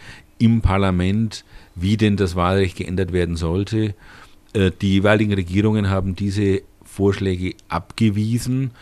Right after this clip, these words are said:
ja, so dass sie weiter in den Ausschüssen diskutiert werden. Da gibt's Alternativen, aber wie gesagt, das ist zunächst noch, äh, bundestagsintern interessiert ganz, ganz wenige und offensichtlich gar nicht die Öffentlichkeit.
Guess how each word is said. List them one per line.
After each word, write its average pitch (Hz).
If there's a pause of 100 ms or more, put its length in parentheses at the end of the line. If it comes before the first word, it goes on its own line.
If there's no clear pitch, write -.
(220)
ja, 90 (320)
so -
dass 98
sie 101
weiter 101
in 104
den 98
Ausschüssen 98
diskutiert 101
werden. 107
Da 95
gibt's -
Alternativen, 110
aber 101
wie 101
gesagt, 98
das 92
ist -
zunächst 110
noch, 117 (460)
äh, 98 (200)
bundestagsintern 98
interessiert 110 (200)
ganz, 107
ganz 87
wenige 117
und 101
offensichtlich 95
gar 92
nicht 101
die 98
Öffentlichkeit. -